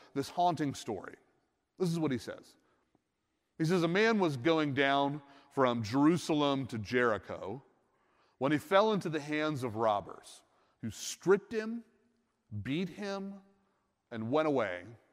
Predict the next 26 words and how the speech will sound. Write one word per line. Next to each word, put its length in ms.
leaving 320
him 100
half 400
dead. 260
Now, 120
by 160
chance, 800
a 60
priest 580
was 160
going 320
down 220
that 180
road. 380
And 100
when 100
he 60
saw 480
him, 300
he 60
passed 420
by 300
on 120
the 80
other 180
side. 380